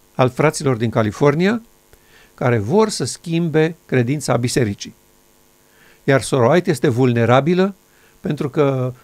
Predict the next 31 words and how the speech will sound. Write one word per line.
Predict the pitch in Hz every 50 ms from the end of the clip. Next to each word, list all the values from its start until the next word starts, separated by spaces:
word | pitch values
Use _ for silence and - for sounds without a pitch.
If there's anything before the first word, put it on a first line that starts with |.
| _ _ _
uh, | - 131 127 123 123 117 123 127 - 214 233 240 -
frații | - - - - 147 151 151 - 170
ăștia | 160 - - 165 165
sunt, | 156 - - - 151 143 135 -
uh, | - 151 143 139 135 127 -
prieteni | - 127 123 135 147 147 160 151 147
cu | - 156 139 139 135 135 131 135 - - - - _
Willie | _ - 135 143 123 123
White, | 123 120 107 - - - - -
băiatul | - - - 120 117 117 - 120
sorei | 107 - - 107 110
White. | 107 107 98 - - _ _ _ _ _ _ _ _ _ - - _ - - _
Pentru | - - 147 151
că, | - 131 131 127 123 117 110 110 104 - - - 127
uh, | 120 110 - - - -
frații | - - 139 127 - -
John | - 143 147
Soegener | 131 - 147 139 135 139 135 131 127
și | - -
Willie | 127 127 143 131 123
White | 120 135 160 196 - - - - - - - _ _ _
se | - - 185
întâlneau | 180 170 220 180 185 202 196 160
deseori | 147 151 - - 147 131 120
și | - - 135
discutau | 123 120 120 117 123 - - - - 143 135 127
despre | 120 120 - - 120 120 120 101 - - - _ - _ _ _ _ _ _ _
credința | _ - 226 156 139 120 151 135 - 135
lor. | 123 120 120 104 - - _ _ _ _ _ _ _ _ _ _ _ _ _ _ _ _ _ _ _ _ _ _ _ _ _
Și, | - - -
uh, | 147 135 127 123 117 117 110 110